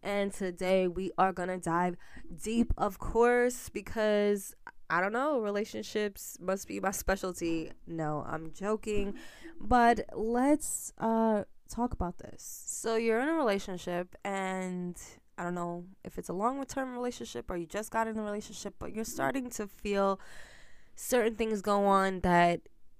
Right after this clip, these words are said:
you don't know if you can handle, you don't know if you can tolerate, or it's, it's not making you happy. And you're not sure if you should walk away. The fact that you felt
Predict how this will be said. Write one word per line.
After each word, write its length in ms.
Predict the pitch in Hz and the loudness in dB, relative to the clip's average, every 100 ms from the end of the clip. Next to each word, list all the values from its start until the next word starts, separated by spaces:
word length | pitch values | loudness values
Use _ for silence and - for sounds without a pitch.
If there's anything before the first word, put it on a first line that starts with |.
| - _ _ | -20 _ _
you 160 | 233 233 | -6 0
don't 160 | 262 254 | 2 4
know 160 | 233 | 4
if 120 | 226 | 4
you 80 | 220 | 0
can 140 | 214 196 | 0 0
handle, 460 | 196 202 185 165 | 0 2 2 2
you 100 | 170 | 2
don't 160 | 180 190 | 2 4
know 140 | 190 | 2
if 160 | 190 - | 0 -2
you 80 | 180 | -2
can 160 | 175 | -2
tolerate, 520 | 170 175 175 165 165 | 2 2 4 4 2
or 200 | 160 165 | 0 -4
it's, 180 | 165 - - | -6 -10 -12
it's 160 | 202 | -10
not 180 | 214 208 | -8 -4
making 280 | 202 185 185 | -4 -4 -4
you 100 | 170 | -4
happy. 640 | - 185 180 - 165 104 - - - - - - - - - - _ - | -2 0 0 0 -4 -6 -14 -20 -20 -20 -20 -20 -20 -20 -20 -20 _ 2
And 480 | 208 208 202 202 - | 4 6 6 2 -4
you're 240 | 202 226 233 | 2 4 6
not 240 | 226 226 | 2 0
sure 560 | - 196 185 180 180 - - - - | -2 4 4 6 2 -2 -18 -20 -6
if 240 | 185 175 175 | -4 -4 -4
you 140 | 165 | -4
should 240 | 160 165 | 0 0
walk 280 | 156 147 - | 0 -2 -6
away. 420 | - - - - - - - - - - - - - _ _ _ _ _ - _ _ _ _ _ | -6 -6 -6 -12 -16 -20 -20 -20 -20 -20 -20 -20 -20 _ _ _ _ _ -20 _ _ _ _ _
The 140 | 202 | 0
fact 380 | 226 294 294 311 | 4 10 10 10
that 180 | 262 233 | 2 2
you 220 | 208 214 | 0 -4
felt 500 | 202 - 214 214 - | -6 0 4 4 0